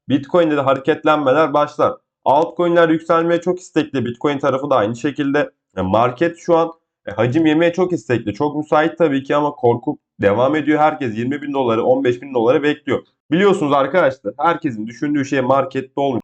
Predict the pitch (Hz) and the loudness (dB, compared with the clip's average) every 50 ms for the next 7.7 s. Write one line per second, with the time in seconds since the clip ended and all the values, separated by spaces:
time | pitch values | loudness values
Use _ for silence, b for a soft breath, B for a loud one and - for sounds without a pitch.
0 | _ - 131 127 - - 165 156 135 120 120 120 131 135 127 151 143 127 110 110 | _ -4 -4 -4 -2 0 0 2 2 0 -2 -4 -6 -6 -4 -4 -2 -2 0 4
1 | 123 127 123 113 101 98 107 113 117 - - 139 135 135 135 131 139 143 135 135 | 4 4 4 4 2 -2 -4 -6 -6 -6 -6 -4 -2 -2 -2 0 0 0 0 -2
2 | - 120 110 - 107 113 - 131 135 127 127 113 113 113 123 123 120 123 123 101 | -4 -12 -10 -8 -8 -8 -8 -8 -10 -6 -4 -2 0 2 2 2 2 2 0 0
3 | 104 110 110 110 - 127 120 120 - 127 123 123 - 120 123 127 127 127 123 127 | 2 0 0 -2 -2 -4 -4 -2 0 -2 -2 -2 -4 -2 2 2 2 2 0 -6
4 | 135 131 - - 143 135 127 - - 123 - - 135 131 - 143 123 117 107 120 | -12 -14 -10 -6 -6 -4 -4 -4 -6 -8 -8 -8 -10 -6 -6 -4 -2 0 2 4
5 | 127 127 117 101 117 117 123 135 139 135 131 - - 95 90 98 101 110 113 113 | 4 4 2 0 -2 -6 -4 -2 -2 -2 -2 -4 -8 -8 -6 -6 -4 -4 -4 -2
6 | 120 120 120 117 98 90 82 98 104 110 - - 139 139 - - 147 139 - 139 | -2 -2 -2 -4 -8 -4 0 0 0 0 0 -2 -6 -6 -4 -6 -6 -6 -6 -6
7 | 123 110 107 - 165 165 165 151 127 117 120 131 - - | -4 -4 -2 0 0 0 2 2 2 4 2 2 -2 -4